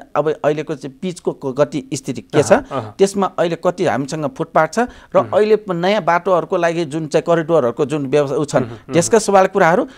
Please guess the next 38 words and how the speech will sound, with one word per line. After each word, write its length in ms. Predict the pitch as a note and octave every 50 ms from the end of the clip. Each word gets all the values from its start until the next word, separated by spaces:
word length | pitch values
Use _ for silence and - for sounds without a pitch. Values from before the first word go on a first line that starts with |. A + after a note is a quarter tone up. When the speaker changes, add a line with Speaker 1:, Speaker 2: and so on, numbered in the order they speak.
| - - -
Speaker 1:
र 100 | C3 F3 B3+ A#3+ - -
अहिले 240 | F#3 G#3 G#3 G#3 F#3
जुन 220 | D3 F3 F#3+ E3+ - A#2
भएका 260 | A#2+ C#3 - G#3+ -
अझ 180 | - F3+ F3
फोर 380 | F3+ - - - - A#3 B3+ B3+
केमा 240 | C4 C4+ B3+ A#3 F3
हुन्छ 160 | D3 C3 - G2 - _ _ _ _ _ -
भन्ने 180 | B2+ D3+ F#3 G3+
Speaker 2:
मह्म। 80 | G3
Speaker 1:
कुराको 320 | G#3 G3 E3+ D#3 D#3+ F3+ E3+
सवालदेखि 760 | - F3+ F3 F#3 G3 G3 - - - - E3 F3+ F3+ - F3
लिएर 220 | D3+ D#3+ F3 F3
धेरै 480 | - - - - B2 A2 C#3 F3+ B3+ D4
गर्न 240 | A#3+ D#3+ C#3+ C#3 B2
सकिन्छ। 420 | - - - - A2+ A2+ A2 F#3+
Speaker 2:
मह्म। 420 | A#3 C4+ C4+ - - - C3+ G#2
Speaker 1:
त्यस 200 | G2+ G#3+ G#3 -
कारणले 360 | - F#3 E3+ E3 E3+ E3 D#3+ D3+
गर्दा 440 | D#3+ D#3+ - - - - - -
हाम्रो 280 | - B2+ E3 G3 A3+ G#3+
प्रवृत्ति 440 | G#3+ - G3 F#3+ F3 F#3 F3 - F3+
पनि 180 | E3 F3+ E3+
के 160 | C#3 - F3+ D#3
भयो 160 | D3 C#3+ B2+
भन्दाखेरि 320 | A#2 C#3+ E3+ A3 B3 G#3 - - - - - - -
आफ्नो 320 | A3 B3+ B3+ C#4+ D4+ C#4
घर 240 | - C#3+ D3 F3+ G#3
सफा 280 | G3+ - A3+ G#3+ A3+ G#3
गरेर 260 | F#3+ G#3 A3+ C#4 -
आफ्नो 340 | B3+ - - F#3 F#3+ A3 G#3+
त्यही 220 | - - A#3 A#3
फोहोरलाई 340 | - - - G#3 G3+ G3+ G3+
चाहिँ 200 | G3+ B3+ A3+ - -
आँगनमा 340 | - G3 G3 G#3+ A3 A3 G#3
फालिदिए 340 | G#3 - F#3+ F#3+ F#3+ G3 F#3+
पछाडि 340 | E3+ F#3 E3+ F3 D#3+ D#3+ -
चाहिँ 180 | A#3+ C4 C#4